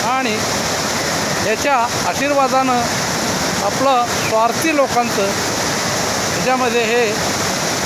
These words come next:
साधतं आहे. तर आता सर्वांची काळजी मिटलेली आहे. तर जयवंत शिंदे हे काय सांगतात,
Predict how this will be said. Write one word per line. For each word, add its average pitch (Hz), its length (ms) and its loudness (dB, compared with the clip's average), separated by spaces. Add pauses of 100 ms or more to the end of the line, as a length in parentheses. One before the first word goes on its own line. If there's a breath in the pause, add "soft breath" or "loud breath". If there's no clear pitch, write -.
(120)
साधतं 190 340 0
आहे. - 360 -2 (400)
तर 269 180 4 (140)
आता 262 380 2
सर्वांची 262 480 2
काळजी 233 560 2 (460)
मिटलेली 247 540 2
आहे. 160 320 0 (360)
तर 262 160 4 (500)
जयवंत 277 280 2
शिंदे 262 300 2
हे 208 380 -2
काय 277 240 2
सांगतात, 208 380 2